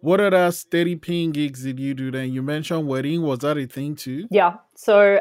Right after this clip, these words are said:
Speaker 2: I mean, I didn't start with weddings. I, I think I only shot my first wedding myself, probably in my third or fourth year, because I always find that entertaining.
Speaker 1: Mm.
Speaker 2: People are always like, "Oh, you're a photographer. Do you do weddings?" And I'm like, "Do you realize weddings are one of the hardest things to do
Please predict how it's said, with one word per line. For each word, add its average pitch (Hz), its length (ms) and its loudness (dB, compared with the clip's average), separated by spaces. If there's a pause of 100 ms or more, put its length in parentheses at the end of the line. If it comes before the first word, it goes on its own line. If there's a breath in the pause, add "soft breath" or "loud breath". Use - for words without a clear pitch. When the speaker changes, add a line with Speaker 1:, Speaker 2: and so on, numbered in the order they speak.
Speaker 2:
I 220 80 4
mean, 220 160 4
I 214 100 6
didn't 240 260 4
start 202 760 4
with 233 240 2
weddings. 285 680 4
I, 185 520 4
I 190 60 -8
think 233 240 -6
I 277 120 -2
only 208 300 0
shot 208 360 -4
my 185 200 -4
first 202 580 -2
wedding 180 400 -2
myself, 180 680 -4
probably 214 280 -2
in 220 80 0
my 180 160 -6 (140)
third 185 240 -2
or 175 140 -4
fourth 175 380 -8
year, 220 400 -2 (600)
because 226 500 6
I 220 120 8
always 233 220 6
find 233 220 2
that 226 120 0
entertaining. 190 720 -2
Speaker 1:
Mm. - 40 -14
Speaker 2:
People 220 260 -2
are 233 40 2
always 226 220 2
like, 233 200 2
"Oh, - 40 6
you're 370 140 4
a 359 40 -4
photographer. 359 500 2
Do 220 120 0
you 240 100 0
do 262 120 -2
weddings?" 185 460 6
And 220 140 0
I'm 240 80 0
like, 247 200 -2
"Do 262 80 -4
you 254 120 0
realize 285 380 2
weddings 220 340 2
are 208 60 2
one 202 160 0
of 202 100 -6
the 190 80 -4
hardest 202 540 2
things 196 280 -4
to 196 100 -12
do 185 460 0